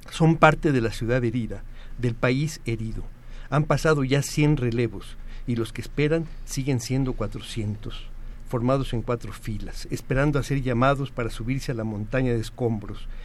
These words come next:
He estado aquí una hora. ¿En dónde estaban estos jóvenes estudiantes de universidades privadas antes del diecinueve de septiembre a la una catorce de la tarde? ¿Qué hacían?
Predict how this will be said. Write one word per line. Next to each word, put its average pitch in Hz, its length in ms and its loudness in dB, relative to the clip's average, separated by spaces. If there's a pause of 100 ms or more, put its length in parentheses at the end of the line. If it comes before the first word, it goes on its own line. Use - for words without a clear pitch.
(220)
He 139 60 2
estado 147 300 2
aquí 139 160 -2
una 135 180 4
hora. 104 300 -2 (880)
¿En 135 160 6
dónde 185 280 6
estaban 151 500 0 (240)
estos 151 380 2
jóvenes 156 420 2
estudiantes 127 680 0
de 123 60 0
universidades 120 540 2
privadas 135 640 8 (260)
antes 147 420 6
del 110 120 2
diecinueve 131 380 4
de 139 80 2
septiembre 131 680 4 (240)
a 113 80 4
la 113 100 6
una 135 220 4
catorce 113 480 0
de 104 100 2
la 92 120 -2
tarde? 98 420 -4 (560)
¿Qué 180 160 8
hacían? 143 540 4